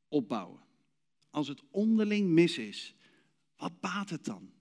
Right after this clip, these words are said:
Wat heb je eraan? De geest werkt zichtbaar in ons en onzichtbaar. En we mogen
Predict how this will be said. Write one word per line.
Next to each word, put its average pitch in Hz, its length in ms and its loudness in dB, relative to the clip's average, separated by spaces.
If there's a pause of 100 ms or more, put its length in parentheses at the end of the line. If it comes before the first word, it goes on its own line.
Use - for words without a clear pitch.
(380)
Wat 175 180 -16
heb 208 240 -8
je 240 180 0
eraan? - 380 -10 (2250)
De 135 100 -20
geest 165 560 -2
werkt 165 320 -4
zichtbaar 202 720 -2 (840)
in 170 200 2
ons 196 400 -8 (1000)
en 165 240 4
onzichtbaar. 151 760 2 (920)
En 156 140 2
we 165 80 6
mogen 226 800 4